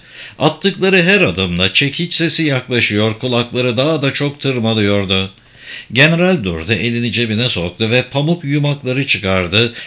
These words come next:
Bir tanesini Pino'ya uzatarak ikiye bölerek kulak kanallarına sokmasını söyledi. Pino kendine söyleneni yaptı ve bu yalnızca general yanı başında bağırırsa onun söylediklerini duyacağı kadar işe yaradı.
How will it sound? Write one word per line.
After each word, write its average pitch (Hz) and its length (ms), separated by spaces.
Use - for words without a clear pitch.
Bir 175 260
tanesini 170 580
Pino'ya 131 520
uzatarak 104 680
ikiye 143 420
bölerek 95 540
kulak 156 360
kanallarına 147 720
sokmasını 113 640
söyledi. 92 600
Pino 214 320
kendine 190 480
söyleneni 170 520
yaptı 113 420
ve 95 200
bu 123 120
yalnızca 113 580
general 135 500
yanı 143 280
başında 123 460
bağırırsa 117 800
onun 180 240
söylediklerini 165 840
duyacağı 156 560
kadar 131 260
işe 107 220
yaradı. 90 600